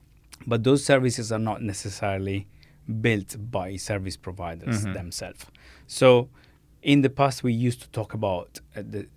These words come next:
Speaker 1: aggregator, super aggregator business model. Now, I think we go a step ahead and we call it the, the platform business model, sitting in between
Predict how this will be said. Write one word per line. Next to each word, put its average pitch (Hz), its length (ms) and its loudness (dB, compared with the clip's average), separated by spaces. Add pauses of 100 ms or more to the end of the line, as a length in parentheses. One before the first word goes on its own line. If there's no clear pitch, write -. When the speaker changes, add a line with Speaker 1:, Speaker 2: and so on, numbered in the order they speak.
Speaker 1:
aggregator, 117 760 0
super 156 480 0
aggregator 98 600 -4
business 101 400 -8
model. 87 320 -8
Now, 104 400 -4 (280)
I 120 60 -6
think 117 200 -2
we 117 100 0
go 110 160 -2
a 101 160 -2
step - 500 -6
ahead 151 360 -2
and 135 100 0
we 127 80 0
call 123 240 0
it 113 220 -4 (440)
the, 127 360 2
the 143 280 4
platform 110 880 0
business 95 540 -6
model, 87 340 -10
sitting 123 460 0
in 110 180 0
between 104 520 -2